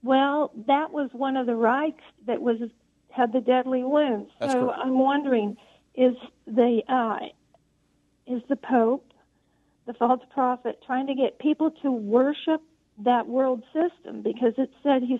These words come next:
Speaker 1: trying to get them to worship the first beast whose deadly wound was healed.
Speaker 2: Yep. That, that's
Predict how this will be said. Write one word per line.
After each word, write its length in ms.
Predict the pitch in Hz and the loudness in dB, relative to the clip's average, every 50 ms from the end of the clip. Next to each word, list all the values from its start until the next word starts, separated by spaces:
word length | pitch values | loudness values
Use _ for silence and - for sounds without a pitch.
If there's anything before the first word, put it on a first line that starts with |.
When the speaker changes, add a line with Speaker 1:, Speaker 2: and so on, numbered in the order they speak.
| - _ | -4 _
Speaker 1:
trying 220 | - 277 277 294 302 | -2 -2 0 0 0
to 60 | 285 | 0
get 220 | 294 302 285 - | 0 0 0 0
them 160 | - 262 254 | -2 -2 0
to 80 | 240 247 | 0 2
worship 480 | 247 262 277 294 285 - 285 269 - _ | 2 4 2 2 0 -2 -4 -4 -4 _
the 80 | 240 220 | -8 -4
first 300 | - 269 269 277 262 - _ - | 0 0 0 0 -2 -6 _ -2
beast 260 | 254 254 247 254 - _ _ | 0 0 0 -2 -6 _ _
whose 160 | 262 233 226 - - | -4 -4 -4 2 2
deadly 300 | 240 226 220 233 233 226 | 2 4 4 2 0 -2
wound 260 | 220 226 226 226 226 - | -2 -6 -8 -8 -8 -6
was 140 | 202 202 - _ | -8 -8 -6 _
healed. 360 | - 320 311 226 180 - 320 - | 2 4 4 4 2 0 -4 -2
Speaker 2:
Yep. 260 | - 131 139 - - _ _ _ _ _ _ _ | 0 2 2 2 -2 _ _ _ _ _ _ _
That, 220 | - 139 135 - _ _ _ _ _ _ - | -2 -2 -2 -2 _ _ _ _ _ _ -4
that's 240 | 147 160 147 - | -2 -2 -2 -2